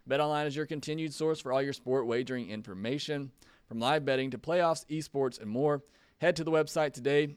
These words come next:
Use your mobile device to learn more about the trends in action. BetOnline, where the game starts. Speaking of starting on a Friday night, Yu Darvish will be starting for the Padres and Max Fried for the Atlanta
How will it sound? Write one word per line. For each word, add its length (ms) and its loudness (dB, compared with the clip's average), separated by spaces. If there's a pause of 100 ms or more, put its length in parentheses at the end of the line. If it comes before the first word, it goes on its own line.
Use 260 -2
your 80 -4
mobile 200 0
device 300 0
to 100 -6
learn 120 -2
more 200 -2
about 200 -2
the 60 -16
trends 400 -6
in 100 -8
action. 480 -4 (100)
BetOnline, 760 -2
where 300 -2
the 100 -4
game 380 -10
starts. 640 -10 (1300)
Speaking 360 -4
of 100 2
starting 520 2
on 280 0
a 100 -2
Friday 400 4
night, 320 2 (200)
Yu 200 -4
Darvish 360 2
will 80 -4
be 120 -2
starting 360 0
for 100 -4
the 60 -2
Padres 580 -2
and 140 -6 (100)
Max 380 -6
Fried 420 -4
for 280 2
the 160 -2
Atlanta 540 -2